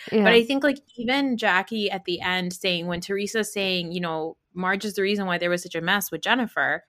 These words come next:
Speaker 2: She's the one
Speaker 1: Yeah.
Speaker 2: that brought it up." Jackie's like, "No, Bill is the reason why it all happened."
Speaker 1: Yeah.
Speaker 2: No, no. Uh, uh, yes, Bill is at fault for having the affair, but Marge is the reason why Jennifer is now having to do all this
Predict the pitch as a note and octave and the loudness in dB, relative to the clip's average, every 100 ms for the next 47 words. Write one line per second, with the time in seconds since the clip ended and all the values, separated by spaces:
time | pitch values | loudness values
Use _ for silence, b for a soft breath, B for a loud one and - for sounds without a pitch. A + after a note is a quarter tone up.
0 | - - G3+ G3 F#3 E3+ E3 D#3+ G3 B3 | -10 -4 0 2 2 2 0 0 2 2
1 | F3+ F#3 F3 F3+ F#3+ F#3 F3+ A3 C4 E3 | 2 -2 -4 -4 -2 -2 0 2 2 2
2 | D3+ G#3 B3+ F#3 E3+ C#3+ D3+ D#3+ D#3 C3 | 0 4 4 2 -2 -4 -6 -6 -4 -2
3 | C3 C#3 C3+ D3+ C#3 G3+ F#3+ F3 D3 b | -2 -4 -6 -4 -4 -2 -4 -4 -10 b
4 | _ _ _ C#4+ F4 B4+ B3 F#3+ G3 A#3 | _ _ _ -2 0 4 6 6 2 -4
5 | - D4 G4 G3 - - - - G3+ G3+ | -2 4 4 4 0 -12 -8 -6 -2 6
6 | D4 A#3 F#3 A3+ C#4 D4 A#3+ G#3+ - G#3 | 6 6 2 0 2 2 2 0 0 0
7 | A3 - - F#3+ F#3 F3+ G#3 G#3+ G#3 F#3 | 0 -2 -4 0 0 2 2 2 0 0
8 | E3+ E3 - B3+ G#3 E3 B B G#3+ G#3 | -2 -2 -4 0 2 0 B B -4 2
9 | G#3+ B3+ C#4 C4 B3 A3 A3+ A3 G3 F3+ | 4 4 2 2 2 2 2 0 -2 2
10 | F3+ F3+ F3+ F3+ F#3 G3 F#3 F#3 E3+ E3+ | 2 4 2 2 0 -2 0 0 0 0
11 | F#3 F#3+ G3 G3 F#3+ F#3+ F3 F3 E3 E3+ | 2 2 0 -4 -4 -2 0 -2 0 -2